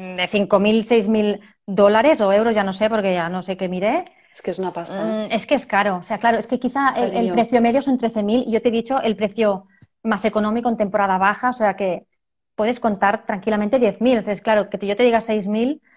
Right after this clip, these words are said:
Speaker 2: Mm.
Speaker 1: es muy relativo.
Speaker 2: Sí, sí.
Speaker 1: Entonces, eh, pues te digo que bi-, billetes más baratos, baratos estamos hablando de cinco mil, seis mil, o sea que, bueno,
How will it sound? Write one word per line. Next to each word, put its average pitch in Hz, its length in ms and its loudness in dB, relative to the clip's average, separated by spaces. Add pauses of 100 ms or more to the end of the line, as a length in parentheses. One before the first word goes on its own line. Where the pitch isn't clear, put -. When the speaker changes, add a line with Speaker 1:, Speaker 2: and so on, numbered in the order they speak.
Speaker 2:
Mm. 180 320 -4 (480)
Speaker 1:
es 233 160 -4
muy 247 120 4
relativo. 196 520 2
Speaker 2:
Sí, 208 220 4
sí. 196 160 0
Speaker 1:
Entonces, 180 240 -2
eh, 208 800 -14
pues 208 140 -2
te 226 60 2
digo 214 220 4
que 208 120 4
bi-, 202 180 0
billetes 208 420 0
más 220 340 -4
baratos, 214 720 2
baratos 196 420 -2
estamos 226 260 -2
hablando 214 220 0
de 220 80 -2
cinco 214 280 -2
mil, 202 120 -4
seis 220 240 -2
mil, 196 280 -4
o - 20 -18
sea 175 200 -10
que, 170 260 -8
bueno, 175 340 -6